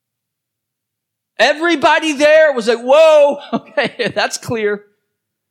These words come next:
But the question is not, what did they think in the moment?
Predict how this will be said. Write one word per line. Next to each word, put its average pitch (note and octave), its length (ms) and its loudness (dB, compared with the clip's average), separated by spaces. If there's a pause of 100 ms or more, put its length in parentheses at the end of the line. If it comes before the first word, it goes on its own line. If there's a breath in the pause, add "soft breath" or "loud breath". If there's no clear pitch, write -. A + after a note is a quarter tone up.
(2250)
But - 80 -20
the - 60 -20
question D3+ 520 -10
is B2+ 140 -12
not, - 400 -12 (300)
what C#3+ 180 -6
did C#3+ 120 -12
they B2 120 -10
think A#2 280 -14
in G2 100 -20
the G#2+ 60 -20
moment? A#2 360 -20